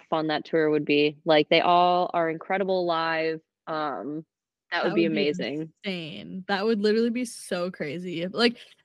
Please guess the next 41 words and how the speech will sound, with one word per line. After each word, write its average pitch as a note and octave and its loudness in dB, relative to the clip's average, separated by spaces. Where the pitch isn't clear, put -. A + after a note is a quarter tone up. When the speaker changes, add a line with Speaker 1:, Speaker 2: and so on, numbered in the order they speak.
Speaker 2:
I, E4 8
Speaker 1:
That's, E4+ 6
like, D4+ 6
Speaker 2:
I E4+ 2
don't G#4 4
Speaker 1:
top G4 6
of A3 2
the A3+ 4
Speaker 2:
even D4 -4
Speaker 1:
top G3+ 2
dreams. E3 -4
<laughs> - -
Speaker 2:
And, F4 2
like, F4 2
even D4 4
though, A3+ 4
like, A3 4
you G#3+ 2
just A#3+ -2
named, G3+ 4
like, F#3 2
some G3+ 0
really G3 4
huge F#3 -2
musicians, G3+ 2
I, G#3 6
like, G#3+ 2
I B3+ 2
still F4+ 0
don't E4 0
even C#4+ 2
think B3+ 2
that's A#3+ 2
out G3+ 4
of G#3+ 2
the G3+ 4
realm G3+ 4
of G3+ 0
possibility F#3+ 0
'cause, G3 2
like, G3 2